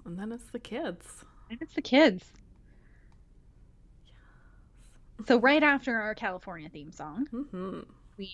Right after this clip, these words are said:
Speaker 2: end up at Harbor with Seth and Summer.
Speaker 1: Yeah.
Speaker 2: He's bringing her coffee. Summer's got, like, social chair stuff
Speaker 1: Mm-hmm.
Speaker 2: spread out in front of her, like, forms,
Speaker 1: <laughs>
Speaker 2: and 'cause she's planning the dance.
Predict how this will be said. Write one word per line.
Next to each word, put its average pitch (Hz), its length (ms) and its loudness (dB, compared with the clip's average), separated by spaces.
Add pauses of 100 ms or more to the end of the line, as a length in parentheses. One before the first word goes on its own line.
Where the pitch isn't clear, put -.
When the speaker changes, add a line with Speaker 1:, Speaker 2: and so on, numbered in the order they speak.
(100)
Speaker 2:
end 202 120 -10
up 190 180 2
at 185 340 2
Harbor 190 600 0
with 202 160 -8
Seth 175 240 -4
and 180 120 -12
Summer. 185 340 -6 (240)
Speaker 1:
Yeah. - 140 -8 (120)
Speaker 2:
He's 208 140 -4
bringing 190 240 0
her 175 80 -8 (120)
coffee. 247 480 -2
Summer's 185 320 -2
got, 185 180 2
like, 220 380 2 (1400)
social 208 520 -2
chair 202 500 -2 (540)
stuff - 760 -2
Speaker 1:
Mm-hmm. 208 140 0
Speaker 2:
spread 190 220 4
out 190 180 0
in 196 60 -10
front 185 220 -2
of - 100 -20
her, 208 60 -12
like, 185 160 -6 (100)
forms, 196 500 2
Speaker 1:
<laughs> - 0 -
Speaker 2:
and 190 420 0 (600)
'cause 208 140 0
she's 202 180 -2
planning 277 280 8
the 339 100 4
dance. 349 420 2